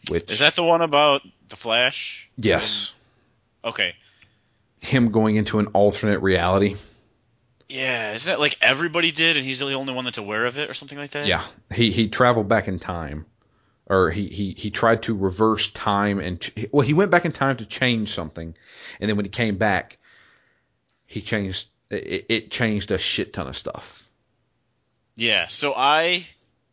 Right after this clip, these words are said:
Speaker 2: wanted to watch that, but then what I did is I saw a deal on the original, like, the comic series.
Speaker 1: Uh-huh.
Speaker 2: So I bought that instead, so I wanna read that first before I watch the,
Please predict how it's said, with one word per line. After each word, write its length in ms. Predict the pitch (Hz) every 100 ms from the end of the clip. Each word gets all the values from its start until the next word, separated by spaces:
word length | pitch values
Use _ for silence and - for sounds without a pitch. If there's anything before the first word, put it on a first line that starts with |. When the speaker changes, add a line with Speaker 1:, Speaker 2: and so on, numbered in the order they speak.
| _ _ _
Speaker 2:
wanted 340 | 113 165 180
to 100 | 180
watch 300 | 156 170 -
that, 240 | 180 170 -
but 200 | 127 110
then 420 | 123 135 147 151
what 100 | 135
I 60 | 127
did 480 | 120 131 131 135 127
is 580 | 117 120 117 113 - - - _ _ _ _ _ _ _ _ _ _ _ _ _ -
I 100 | 120
saw 360 | - 135 123
a 100 | 123
deal 520 | 113 104 123 127 131 127
on 360 | 113 113 110
the 160 | 107 107
original, 440 | 95 110 110 120
like, 140 | 98 101
the 80 | 92
comic 360 | - 113 131
series. 680 | - 131 135 143 151 - - _ _ 98
Speaker 1:
Uh-huh. 240 | 92 107 120 _ _ _ _ _ _ _ _
Speaker 2:
So 160 | - 113
I 40 | 101
bought 260 | 131 127
that 180 | 117 110
instead, 400 | 104 - 107 92
so 100 | 98
I 120 | 98
wanna 180 | 107 117
read 240 | 107 117
that 180 | 110 101
first 360 | - 107 95 -
before 240 | 92 98
I 80 | 95
watch 340 | 92 90 -
the, 260 | - 90